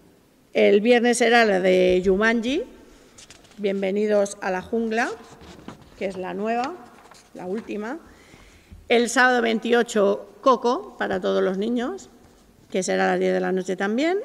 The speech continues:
Y el domingo veintinueve, también a las diez, el, el Gran Showman. Todo será en el Teatro María Guerrero,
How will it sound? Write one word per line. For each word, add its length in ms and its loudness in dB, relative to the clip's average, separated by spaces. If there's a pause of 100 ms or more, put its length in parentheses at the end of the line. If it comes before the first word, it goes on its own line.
Y 120 0
el 120 2
domingo 420 2
veintinueve, 500 0
también 360 -2
a 80 -2
las 180 0
diez, 320 0
el, 160 0
el 920 2
Gran 260 0
Showman. 640 -4 (760)
Todo 200 2
será 240 0
en 80 -2
el 100 0
Teatro 300 -2
María 320 -2
Guerrero, 360 -8